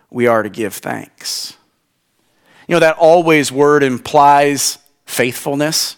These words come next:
to Thanksgiving. We are to give thanks always. There's a faithfulness to our Thanksgiving. Thanksgiving on the fourth Thursday of November doesn't apply,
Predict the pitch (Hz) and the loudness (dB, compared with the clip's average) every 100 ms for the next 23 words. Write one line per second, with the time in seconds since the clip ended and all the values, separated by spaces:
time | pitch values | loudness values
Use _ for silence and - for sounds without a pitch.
0 | _ 131 - 135 131 - 123 131 156 _ | _ -14 -6 -4 -4 -6 -6 -6 -10 _
1 | _ - - _ 160 156 143 117 156 156 | _ -20 -20 _ 4 4 2 -2 2 2
2 | 143 - 143 143 139 - - _ _ _ | 0 -2 0 0 -2 -6 -6 _ _ _
3 | _ _ _ _ - 139 139 95 85 - | _ _ _ _ 0 2 2 -2 -12 -16
4 | - - - _ _ - 143 107 - - | -14 -12 -14 _ _ -4 -2 -2 -6 -8
5 | 170 180 170 131 113 107 - 120 113 110 | -4 -4 -6 -10 -10 -8 -8 -6 -6 -6
6 | - 107 92 - 156 151 - _ _ _ | -8 -12 -10 -10 -10 -12 -14 _ _ _
7 | _ _ _ _ _ _ _ _ _ _ | _ _ _ _ _ _ _ _ _ _
8 | _ _ - 143 147 - 143 139 135 123 | _ _ -8 -4 -2 0 -2 -2 -2 -4
9 | 117 135 139 - 139 135 120 120 110 110 | -4 -2 -4 -2 -2 -2 -2 -4 -4 -6
10 | 117 135 113 101 - _ _ _ 120 120 | -4 -2 -2 -4 -8 _ _ _ -8 -6
11 | 110 98 123 120 98 98 | -6 -6 -2 0 0 -4